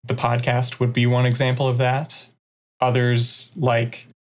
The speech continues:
the virtual Star Talks, the remote Star Talks we've done, are another good example. And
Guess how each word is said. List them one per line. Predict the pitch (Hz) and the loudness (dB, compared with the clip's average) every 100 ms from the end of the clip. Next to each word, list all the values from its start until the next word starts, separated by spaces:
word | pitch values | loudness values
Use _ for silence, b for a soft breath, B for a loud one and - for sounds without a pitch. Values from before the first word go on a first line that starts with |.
| _ 123 | _ 0
the | 123 117 117 117 120 | 2 4 2 0 0
virtual | 117 127 123 123 120 | 0 0 2 0 0
Star | - 120 117 | 2 0 2
Talks, | 127 127 123 - - - _ _ - | 0 -2 -2 -4 -6 -14 _ _ -4
the | 123 120 | -2 0
remote | 120 120 123 - | 0 2 0 0
Star | - 127 127 | -2 0 -2
Talks | 135 135 135 - - _ _ | 0 -2 -2 -6 -6 _ _
we've | 127 117 123 | 0 0 2
done, | 120 123 127 123 - - | 2 2 2 -2 -6 -2
are | 120 117 117 117 120 - _ - | 0 2 2 2 0 -4 _ -4
another | 120 117 117 110 - - | 0 2 0 -2 -8 -4
good | 135 | 0
example. | 117 123 117 117 117 117 - _ _ | 0 2 0 0 0 -2 -6 _ _
And | 120 117 123 117 123 | -2 0 0 0 -2